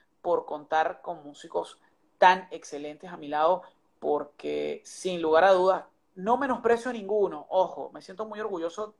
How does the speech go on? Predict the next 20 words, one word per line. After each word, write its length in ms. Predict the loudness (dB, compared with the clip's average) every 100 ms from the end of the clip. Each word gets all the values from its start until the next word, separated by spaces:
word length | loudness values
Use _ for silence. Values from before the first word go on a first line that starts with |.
| -20
de 100 | -14
todos 340 | -10 -8 -8
y 40 |
cada 180 | -4 -4
uno 80 | -2
de 40 | -8
los 60 |
músicos 300 | -10 -10 -8
con 100 | -8
los 120 | -10
que 100 | -10
he 20 | -10
compartido, 540 | -6 -4 -4 -4 -6 -8 _ _ _ _
pero 160 | 0 4
tengo 180 | 2
que 100 | 4
decir 440 | 2 2 -6 -8 -10 -20 _ _ 2
que 400 | 6 6 4 _
Santiago 520 | -18 -16 -6 -2 0
Rodríguez, 540 | 2 0 -2 -8 -10